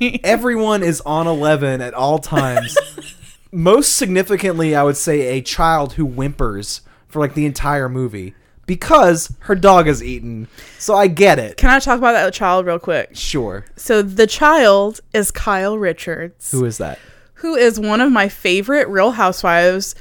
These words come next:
Speaker 1: She is a
Speaker 2: Wow.
Speaker 1: Real Housewife of Beverly Hills. So the Real Housewives of Beverly Hills do include celebrities. So Kyle Richards, Denise Richards is in that group as well.
Speaker 2: Whoa.
Speaker 1: She's badass.
Speaker 2: I love Denise.
Speaker 1: Yeah, I'll have to tell you something she did later in the show. It's great.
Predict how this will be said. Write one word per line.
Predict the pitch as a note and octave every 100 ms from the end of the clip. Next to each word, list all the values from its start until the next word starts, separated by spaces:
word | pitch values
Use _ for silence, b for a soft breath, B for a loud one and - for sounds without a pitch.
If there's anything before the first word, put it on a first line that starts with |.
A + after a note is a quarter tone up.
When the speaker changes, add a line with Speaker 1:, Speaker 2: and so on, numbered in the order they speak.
| b B2
Speaker 1:
She | B2+
is | A#3+ B3
a | A#3 G3
Speaker 2:
Wow. |
Speaker 1:
Real | G3 A3
Housewife | B3+ B3 D4+ C4+
of | C4 G#3
Beverly | G3 A#3+ C#4+ D4
Hills. | A#3+ F#3+ G3+ C#4 - -
So | A3+ G3+ G3+ - b b b -
the | A3
Real | A#3+ C4+
Housewives | A#3+ C4 A#3+
of | G#3+
Beverly | G#3 G#3+ G#3+ G3
Hills | F#3 F3 G#3 G#3+
do | G3+ G3
include | A3 - G#3+ -
celebrities. | F#3+ E3+ F#3 E3 D#3 E3+
So | - F3 E3 E3+ -
Kyle | - F#3 A3+ A3
Richards, | G3+ G3 A3+ A3+ A3 - - b - -
Denise | G#3 G3 G#3+ A3
Richards | F#3+ - G3 G3 G3
is | F#3+
in | - F#3+ F#3+ F#3+ -
that | G3 G3+
group | G3+ G3+ G#3
as | F3
well. | F3 F3+ G#3 G3 D#3+
Speaker 2:
Whoa. | A#2
Speaker 1:
She's | G#3
badass. | F3+ G3 E3 D#3+ D#3+ D#3+ E3+ - B
Speaker 2:
I | C3
love | C#3
Denise. | A2+ G#2+ G#2 - -
Speaker 1:
Yeah, | A#3 G3 - -
I'll | A3+
have | A3
to |
tell | G3
you | F3
something | F3 E3+ F3
she | F3
did | E3 D#3
later | D#3 - - - -
in | E3+
the |
show. | E3+ E3
It's | - -
great. | E3+ -